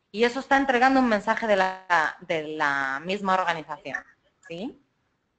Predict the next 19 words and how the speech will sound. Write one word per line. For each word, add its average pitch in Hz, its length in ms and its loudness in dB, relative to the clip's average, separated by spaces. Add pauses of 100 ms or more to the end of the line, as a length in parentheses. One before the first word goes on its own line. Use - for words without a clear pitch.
(3000)
¿Qué 311 140 4
pasa 359 320 4
cuando 247 240 4
no 233 80 4
hay 262 100 6
una 269 140 6
buena 254 240 4
comunicación 196 580 -4
interna? 143 680 -8 (880)
Bueno, 185 420 0
pasa 330 460 2 (180)
el 214 140 -2
teléfono 254 400 4
descompuesto 262 640 4
que 233 80 0
les 214 140 0
he 226 80 2
planteado 208 500 4
acá. 139 380 0